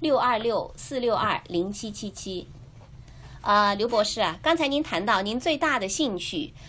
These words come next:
而且您现在在负责的主要的一块项目，也就是三十米望远镜项目。那么能不能给我们简单介绍一下关于这个三十米望远镜的这个，啊，项目的一些，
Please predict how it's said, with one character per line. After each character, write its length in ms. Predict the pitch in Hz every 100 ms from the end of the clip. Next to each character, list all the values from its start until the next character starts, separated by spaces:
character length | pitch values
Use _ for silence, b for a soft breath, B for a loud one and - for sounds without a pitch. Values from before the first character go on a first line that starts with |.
| B
而 120 | 240
且 100 | 247
您 140 | 190
现 180 | 233 311
在 140 | 254
在 160 | 226 233
负 180 | - 277
责 240 | - 147
的 140 | 165 202
主 140 | 165
要 160 | 196 190
的 80 |
一 60 | 170
块 180 | 170 190
项 240 | - 196
目， 60 | 180
也 140 | 147
就 200 | - 233
是 320 | 208 190 165
三 220 | - 220 233
十 120 | 220
米 120 | 175
望 160 | 147 226
远 160 | 147
镜 200 | - 240
项 240 | 180 185 147
目。 200 | 143 - B B B
那 120 | 254
么 100 | 247
能 180 | 214 190
不 60 | 240
能 260 | 208 180
给 160 | 185 202
我 100 | 185
们 100 | 185
简 200 | 208 123
单 180 | 143 185
介 220 | - 330
绍 220 | 226 170 101
一 60 |
下 260 | 95 - 143
关 200 | 175 175
于 60 | 160
这 180 | 160 165
个 120 | - 82 67
三 200 | - 165
十 140 | 175 160
米 120 | 143
望 180 | 151 160
远 140 | -
镜 200 | - 214
的 200 | 170 -
这 140 | - 156
个， 280 | - - - - -
啊， 180 | - 139
项 240 | - 160
目 140 | 165
的 80 | 160
一 80 | 147
些， 340 | 143 156 -